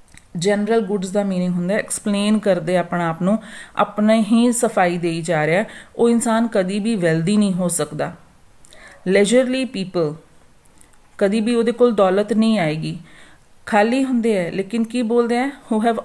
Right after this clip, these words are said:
abundance of time to themselves and nothing to do। ਬਹੁਤ ਟਾਈਮ ਹੁੰਦਾ ਹੈ ਲੇਕਿਨ ਕਰਨ ਵਾਸਤੇ ਕੁਛ ਨਹੀਂ ਹੁੰਦਾ। They are the men who are in the ceaseless activity from January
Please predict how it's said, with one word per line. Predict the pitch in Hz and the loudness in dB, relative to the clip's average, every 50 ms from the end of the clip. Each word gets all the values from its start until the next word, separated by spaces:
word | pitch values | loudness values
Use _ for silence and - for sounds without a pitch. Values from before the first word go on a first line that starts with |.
| 202 196 | 0 2
abundance | 185 220 226 233 247 262 247 - - 285 | 2 4 2 4 2 0 0 0 -2 -4
of | 269 - - | -4 -4 -2
time | - 226 202 196 185 196 202 196 214 | 0 2 2 2 0 0 -2 -4 -4
to | 214 190 | -4 -2
themselves | 180 180 175 180 180 - - 196 196 196 196 220 | -2 -2 -2 -2 -2 -2 0 0 0 0 0 0
and | 214 208 190 175 | 0 0 0 -2
nothing | 170 - - 202 202 208 208 214 | -4 -4 -2 -2 -2 -2 -2 -2
to | 208 180 180 | -2 -2 -2
do। | 165 151 - - - - - - - - - - - - - _ _ _ - | -4 -4 -6 -12 -20 -20 -20 -20 -20 -20 -20 -20 -20 -20 -20 _ _ _ -6
ਬਹੁਤ | 160 180 190 170 175 208 247 254 - | 0 0 2 2 4 4 4 4 4
ਟਾਈਮ | 285 262 262 254 247 | 0 0 0 0 0
ਹੁੰਦਾ | 254 226 220 196 | -2 -2 -2 0
ਹੈ | 180 180 | 0 -2
ਲੇਕਿਨ | 185 180 208 202 | -2 -4 -6 -6
ਕਰਨ | 202 - 196 185 180 196 196 | -4 0 0 0 0 0 -2
ਵਾਸਤੇ | 190 185 185 190 185 - 262 277 320 320 - _ _ | -2 0 -2 -2 -4 -4 -4 -4 -4 -4 -8 _ _
ਕੁਛ | - 226 214 - - 233 | -6 -6 -4 -2 -2 -2
ਨਹੀਂ | 202 180 165 165 | -2 -2 -2 -4
ਹੁੰਦਾ। | 170 165 160 156 156 - 160 - - - - - - - - - - 185 | -4 -4 -6 -6 -6 -10 -12 -16 -20 -20 -20 -20 -20 -20 -20 -14 -8 -4
They | 165 226 233 240 247 | 0 4 4 6 6
are | 262 247 | 6 4
the | 226 - 262 247 | 4 2 2 4
men | 226 208 185 165 160 160 160 160 - - - - | 4 2 2 0 0 -2 -4 -6 -10 -14 -10 -6
who | 208 202 | -2 0
are | 208 214 220 226 | 2 2 2 2
in | 220 | 4
the | 220 226 | 2 2
ceaseless | 226 - - 240 240 247 226 220 254 254 247 - 196 | 0 0 -2 -2 -2 -2 -2 0 -2 -2 -2 -2 -6
activity | 196 - - 208 185 180 208 220 | -6 -4 -6 -6 -4 -4 -4 -6
from | 208 - 220 214 214 214 | -4 -4 -2 -2 0 0
January | 208 202 180 175 180 180 185 202 208 | -2 -2 -2 -2 -2 -2 -2 -2 -2